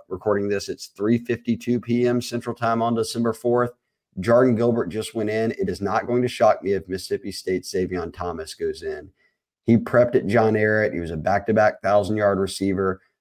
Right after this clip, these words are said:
but really notably, he's a really great punt returner and kick returner. He's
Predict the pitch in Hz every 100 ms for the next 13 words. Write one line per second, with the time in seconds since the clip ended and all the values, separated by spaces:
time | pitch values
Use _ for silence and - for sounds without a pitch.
0 | _ 90 92 - - 101 120 151 139 110
1 | 104 98 98 98 92 92 92 90 95 95
2 | 92 87 82 - 87 - 85 85 82 82
3 | 82 - 90 90 87 85 78 - - 80
4 | 80 80 80 87 87 82